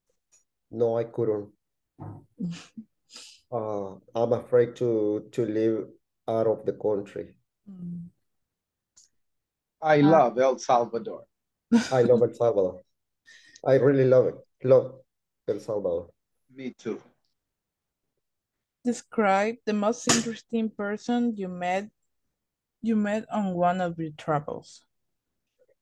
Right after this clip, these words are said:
Speaker 1: Um, uh, last vacation, I met my cousin boyfriend,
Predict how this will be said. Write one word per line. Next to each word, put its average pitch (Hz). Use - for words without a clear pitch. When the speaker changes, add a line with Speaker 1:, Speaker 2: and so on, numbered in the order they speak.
Speaker 1:
Um, 107
uh, 101
last 117
vacation, 127
I 113
met 113
my 113
cousin 110
boyfriend, 135